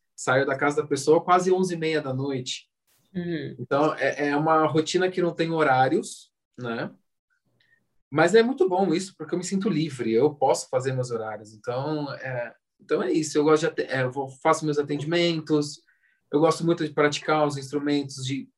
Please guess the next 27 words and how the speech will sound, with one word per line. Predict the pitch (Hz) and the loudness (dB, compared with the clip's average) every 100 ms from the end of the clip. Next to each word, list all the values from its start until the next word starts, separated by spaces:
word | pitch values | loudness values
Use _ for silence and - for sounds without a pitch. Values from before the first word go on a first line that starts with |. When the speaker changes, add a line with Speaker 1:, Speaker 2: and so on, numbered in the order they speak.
| _ | _
Speaker 1:
tocar | 156 143 - 160 151 | 0 0 2 4 4
os | 151 | 4
instrumentos | 147 143 143 139 | 0 -2 -2 -4
pra | - 135 | -4 -2
cada | 139 135 | 0 0
vez | 135 143 | 0 -2
mais | 139 135 | 0 -2
aperfeiçoar. | 135 135 127 131 - 135 139 147 147 | -2 -6 -6 -6 -2 2 2 2 -2
Às | - | -10
vezes | 147 147 | -2 0
eu | 147 | 0
gosto | 147 143 | 0 -2
de | |
fazer | - 143 | -4 -4
umas | 143 143 135 | 0 0 2
lives, | 143 143 139 135 | 6 6 2 -8
meditação | 139 131 143 135 143 143 | -12 -10 -6 -6 -4 -4
à | 139 | 0
noite, | 147 147 147 - - _ _ _ | 2 2 0 -6 -10 _ _ _
no | 151 156 | 4 4
escuro, | 151 - 160 160 147 | 4 0 4 4 4
pra | 147 | 0
galera | 139 143 143 147 147 | 2 2 2 0 0
entrar | 147 147 151 151 | -2 0 2 2
no | 147 | -2
som | 143 151 147 143 | -2 0 2 0
e, | 139 135 127 | -2 -6 -6